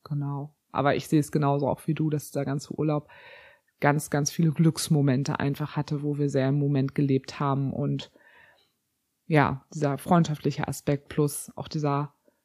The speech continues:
Stolz, was du eben auch sagtest, dass man auch mit Liemchen und mit Markus eben all das jetzt auch so geschafft hat und dass wir jetzt eben an diesem Punkt auch gemeinsam stehen und das ist ja etwas, wofür man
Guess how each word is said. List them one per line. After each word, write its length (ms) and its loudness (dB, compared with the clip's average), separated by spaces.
Stolz, 520 4
was 140 -6
du 80 0
eben 120 0
auch 160 0
sagtest, 440 -6
dass 160 -2
man 120 0
auch 180 -4
mit 200 0
Liemchen 720 4
und 140 -2
mit 160 0
Markus 680 4
eben 380 0
all 180 4
das 220 -2
jetzt 180 -6
auch 80 -4
so 340 -2
geschafft 540 0
hat 180 4
und 80 -2
dass 220 -2
wir 80 0
jetzt 180 -2
eben 180 -2
an 120 -2
diesem 260 -2
Punkt 420 2
auch 160 -6
gemeinsam 600 0
stehen 540 -2
und 280 -4
das 120 -4
ist 60 -4
ja 80 2
etwas, 420 -2
wofür 260 -4
man 400 -2